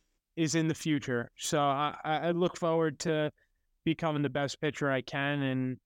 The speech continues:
you know, if that is adding one of those pitches, it is. If it's not adding one of those pitches, then, uh, so be it. I'll just have to be the best pitcher I can. So it's,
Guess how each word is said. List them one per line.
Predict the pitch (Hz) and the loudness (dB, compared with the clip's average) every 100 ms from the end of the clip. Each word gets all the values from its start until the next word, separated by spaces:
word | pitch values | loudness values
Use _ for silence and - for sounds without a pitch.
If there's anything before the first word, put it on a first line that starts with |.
| _ | _
you | 151 160 | -4 0
know, | 160 165 | 2 0
if | 170 160 | 0 -2
that | 160 160 | 0 0
is | 170 165 | 0 0
adding | - 151 147 151 | 0 0 0 0
one | 151 151 | 0 2
of | |
those | 151 147 | 2 0
pitches, | - 160 - 175 170 - - | 0 -2 2 0 2 -2 -2
it | 165 | -2
is. | 170 196 131 - - | 2 0 -2 -6 -8
If | 160 139 | -4 -2
it's | 151 - 156 | -2 -2 -2
not | 147 156 | 0 0
adding | 160 170 180 | 0 0 0
one | 180 | 2
of | 190 | 4
those | 190 - | 4 2
pitches, | 196 190 214 196 | 0 0 2 0
then, | 156 175 185 180 _ _ _ _ _ _ - | 2 2 2 0 _ _ _ _ _ _ 0
uh, | 143 160 | 2 2
so | 147 - 165 | 0 2 2
be | 165 190 | 4 4
it. | 170 | 4
I'll | 131 | 2
just | 143 139 | 0 -2
have | 165 147 | -4 -4
to | 156 | 0
be | 160 | 2
the | 156 | 2
best | 160 156 - | 0 -2 -2
pitcher | 170 175 | -2 0
I | 156 | 0
can. | 151 156 165 139 | 0 -2 -2 -2
So | 127 - 135 139 | -2 0 2 2
it's, | 143 - - - | 0 -2 -4 -4